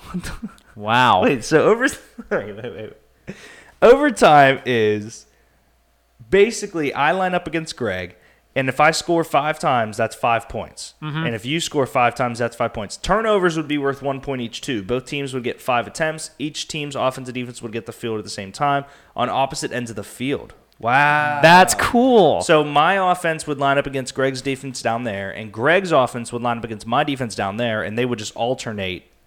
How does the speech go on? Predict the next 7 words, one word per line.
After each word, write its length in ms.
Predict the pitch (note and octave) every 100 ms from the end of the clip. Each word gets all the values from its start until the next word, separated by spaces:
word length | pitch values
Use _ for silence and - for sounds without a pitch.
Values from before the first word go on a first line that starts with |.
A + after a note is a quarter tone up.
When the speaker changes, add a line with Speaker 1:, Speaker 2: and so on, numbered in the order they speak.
| _ _ _ _ _ _ _
Speaker 1:
who 120 | A#2+
goes. 480 | G2+ G2+ C#3+ C4 - _ _
Speaker 2:
I 80 | -
guess. 640 | G2 F2 G#2 A#3 - - - _ _ _
That's 140 | - -
pretty 200 | D#4 C4+
cool. 440 | E4 F4+ A2+ F2+